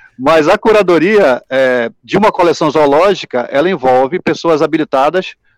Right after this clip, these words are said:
para que essa coleção tenha a sua manutenção e a sua continuidade como coleção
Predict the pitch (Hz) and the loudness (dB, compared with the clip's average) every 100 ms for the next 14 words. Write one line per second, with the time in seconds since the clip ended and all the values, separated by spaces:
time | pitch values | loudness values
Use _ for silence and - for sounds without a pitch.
0 | _ - 139 175 190 202 170 160 - 165 | _ -4 -2 -2 -2 -2 -2 -2 -2 -6
1 | 165 151 139 131 156 143 160 196 196 175 | -2 -2 -2 -4 -2 -2 0 -2 -2 -4
2 | - 139 131 202 - _ _ _ _ 131 | -4 -2 -2 -4 -8 _ _ _ _ 0
3 | 160 147 139 151 156 151 143 127 - 226 | 0 0 -2 0 2 2 2 -2 -2 -4
4 | - 214 175 135 151 175 175 175 170 202 | -2 -4 0 0 0 -2 -4 -4 -2 -2
5 | 208 - 127 143 | -2 -4 -6 -4